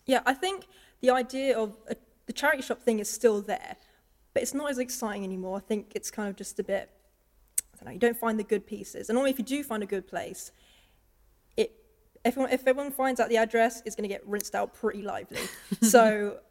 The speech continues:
Speaker 1: I think definitely online websites like Depop, Vesta Collective, just all these different platforms that do, you know, b-, buy and sell. And I think 'cause it's global, so you're able to find more of a, a wider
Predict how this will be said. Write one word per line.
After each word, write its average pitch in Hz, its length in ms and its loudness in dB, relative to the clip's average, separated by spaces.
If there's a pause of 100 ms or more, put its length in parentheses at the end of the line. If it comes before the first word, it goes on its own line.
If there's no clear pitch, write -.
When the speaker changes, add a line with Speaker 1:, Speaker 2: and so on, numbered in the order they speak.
(360)
Speaker 1:
I 240 80 4
think 254 360 0
definitely 240 360 6
online 214 640 -2
websites 202 240 -8
like 180 240 -8
Depop, 220 460 -4
Vesta - 320 -8
Collective, 214 520 -2
just 202 180 -8
all 254 140 0
these 233 140 -2
different 208 340 -6 (640)
platforms 214 520 0
that 196 340 -2
do, 208 580 -6 (840)
you 226 80 0
know, - 140 -6 (540)
b-, - 80 -4 (120)
buy 185 180 -2
and 196 120 -6
sell. 220 400 0 (100)
And 214 140 0
I 220 60 2
think 254 260 0
'cause 233 320 4
it's - 240 -4
global, 233 640 2
so - 140 -4
you're 214 120 2
able 208 140 -6
to 214 80 -12
find 208 420 -6
more 202 260 -2
of 196 80 -8
a, 190 160 -4 (340)
a 208 60 2
wider 196 640 -2